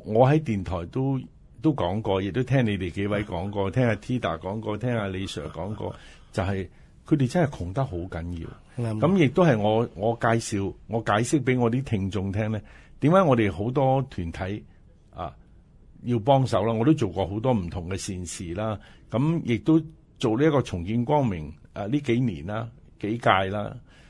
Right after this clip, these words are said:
Speaker 1: 都有幫呢個 Cambodia Vision 柬埔寨嘅華僑呢，就係因為我感覺上呢，因為我都識好多人知道啦，
Speaker 2: 嗯。
Speaker 1: 就佢哋真係窮到不得了。咁佢哋窮到呢，係冇錢睇醫生，甚至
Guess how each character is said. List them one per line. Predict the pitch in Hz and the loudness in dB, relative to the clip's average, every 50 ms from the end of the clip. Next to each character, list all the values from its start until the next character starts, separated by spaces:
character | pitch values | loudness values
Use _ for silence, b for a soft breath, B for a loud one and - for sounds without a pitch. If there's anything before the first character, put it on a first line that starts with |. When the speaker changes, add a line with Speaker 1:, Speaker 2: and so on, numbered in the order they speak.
| b b b - | b b b -2
Speaker 1:
都 | - 175 170 | 2 4 4
有 | 135 113 107 | 4 4 2
幫 | 104 - 143 139 143 139 | 4 4 4 4 6 4
呢 | 139 135 | 2 2
個 | 120 117 107 101 98 92 90 - - - - - - - - - | 2 0 0 2 2 0 -2 -6 -10 -18 -20 -20 -20 -20 -16 -8
Cambodia | - 104 95 98 95 127 139 131 123 131 127 127 | -4 -4 -2 -2 0 0 0 0 0 0 -2 0
Vision | 127 131 120 - - 73 76 - - | -2 -2 -4 -4 -8 -12 -12 -14 -8
柬 | - 90 107 143 | -4 -2 0 0
埔 | 139 135 95 78 | 0 0 -4 -6
寨 | 78 - 95 76 78 73 | -8 -8 -6 -6 -6 -8
嘅 | 82 101 92 | -6 -6 -6
華 | 90 76 65 85 | -6 -8 -8 -10
僑 | - - - - - - - | -14 -14 -14 -14 -14 -12 -12
呢， | 95 104 101 95 B B B B B B B B - | -10 -10 -12 -12 B B B B B B B B 2
就 | 127 107 | 2 4
係 | 101 113 | 4 4
因 | 113 123 160 180 180 160 135 | 4 6 4 4 4 4 4
為 | 110 95 92 80 82 | 4 2 0 -2 -2
我 | 104 110 107 | -2 -2 -2
感 | - 101 92 107 135 | -2 -2 0 0 2
覺 | 135 131 101 | 2 2 0
上 | - - 98 87 80 | 0 -2 -6 -6 -4
呢， | 95 110 110 104 - - - | -4 -6 -6 -6 -8 -10 -2
因 | 156 165 147 | 0 2 4
為 | 120 | 4
我 | 113 | 2
都 | 123 135 | 0 2
識 | - 165 156 - | 0 0 -2 -2
好 | 98 101 | -4 -4
多 | 104 123 | -2 -2
人 | 110 95 - - - - | -2 -2 -4 -8 -12 -8
知 | - 127 123 104 | -4 -4 -4 -4
道 | - 76 | -4 -8
啦， | 76 80 - - B B | -8 -10 -12 -14 B B
Speaker 2:
嗯。 | 104 95 87 B B B | -16 -16 -16 B B B
Speaker 1:
就 | - 113 | -2 0
佢 | 92 120 | 2 2
哋 | 117 117 107 | 2 2 0
真 | 110 156 160 | 0 0 0
係 | 127 95 | 0 -2
窮 | - - - 87 82 85 | -4 -6 -10 -8 -6 -6
到 | 95 92 | -6 -4
不 | 107 104 | -4 -4
得 | 95 110 | -2 -2
了。 | 98 80 - - - - - b b b b b b b b | -4 -4 -8 -12 -14 -18 -20 b b b b b b b b
咁 | - 175 214 | 0 2 4
佢 | 220 214 170 | 6 6 6
哋 | 143 127 | 6 4
窮 | - - 107 95 101 98 | 2 0 -2 0 0 0
到 | 120 123 135 151 | 2 2 4 4
呢， | 156 | 4
係 | 135 117 98 | 4 4 2
冇 | 98 95 107 | 2 0 0
錢 | 104 - - 120 135 | -2 -2 0 0 0
睇 | 127 104 95 | 0 -2 -2
醫 | 101 107 117 | -2 -4 -4
生， | 110 - 120 110 104 - - - - b b b b b b b b b | -4 -2 -4 -4 -4 -8 -16 -20 -20 b b b b b b b b b
甚 | - - 135 127 120 | 0 2 4 4 4
至 | 123 139 135 123 | 4 4 4 2